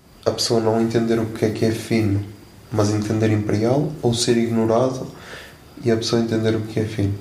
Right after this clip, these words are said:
Estão a perceber? É que caguei, é tipo, ok, perdi um bocado da minha cena ao, ao ter de rem-,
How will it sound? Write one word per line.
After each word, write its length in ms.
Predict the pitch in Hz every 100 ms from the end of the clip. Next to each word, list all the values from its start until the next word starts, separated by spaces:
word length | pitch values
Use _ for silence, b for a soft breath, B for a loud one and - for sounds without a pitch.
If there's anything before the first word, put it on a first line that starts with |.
| -
Estão 180 | - 110
a 20 |
perceber? 340 | 104 - 113 110 B B B B B B - -
É 80 | 101
que 140 | - -
caguei, 720 | - 104 104 104 117 - - - -
é 100 | - - -
tipo, 320 | 92 - - - -
ok, 400 | 101 98 - 101 101 - - - -
perdi 280 | - 101 107
um 120 | 110
bocado 360 | 107 - 104 101
da 80 | 101
minha 260 | 104 104
cena 340 | 101 113 104 101
ao, 240 | 101 -
ao 140 | 107 101 -
ter 220 | 117 101
de 120 | 110
rem-, 360 | 107 107 110